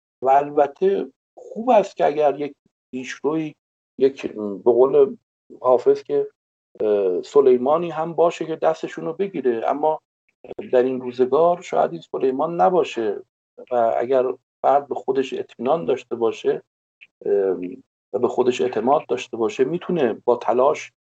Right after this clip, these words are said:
این مسیر رو بره، چون نشون دادن، اه، خیلی از افراد که اصلاً مدرک تحصیلی نداشتن و این راه رو رفتن. این دومین،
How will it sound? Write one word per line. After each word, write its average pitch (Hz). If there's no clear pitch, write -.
این 151
مسیر 156
رو 131
بره، 107
چون 185
نشون 170
دادن، 85
اه، 95
خیلی 120
از 101
افراد 123
که 123
اصلاً 110
مدرک 113
تحصیلی -
نداشتن 95
و 95
این 120
راه 117
رو 95
رفتن. -
این 254
دومین، 180